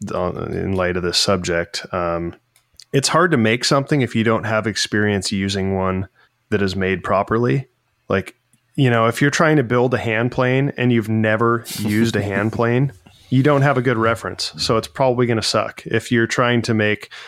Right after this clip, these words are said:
Speaker 1: tongs and you have no experience using a good set of tongs, it's gonna be very hard for you. So there are certain times when I, I think that, you know, if you have no experience with something,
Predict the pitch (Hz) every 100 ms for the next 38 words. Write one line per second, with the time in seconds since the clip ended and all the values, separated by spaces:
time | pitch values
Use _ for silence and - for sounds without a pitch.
0 | - - 185 160 120 123 120 - 127 127
1 | 127 120 123 120 123 123 117 - 139 131
2 | 110 104 - - - - _ _ - 107
3 | 120 120 117 107 101 110 107 - 113 98
4 | - 147 147 95 98 - - - _ _
5 | - - 139 107 107 104 95 98 95 95
6 | - 92 98 - 139 139 131 180 170 123
7 | 123 113 101 101 - - - - _ -
8 | 107 107 101 98 - 104 101 117 110 -
9 | 113 107 107 95 110 98 95 98 131 120
10 | 117 110 107 - 139 131 123 123 - 123
11 | 120 113 113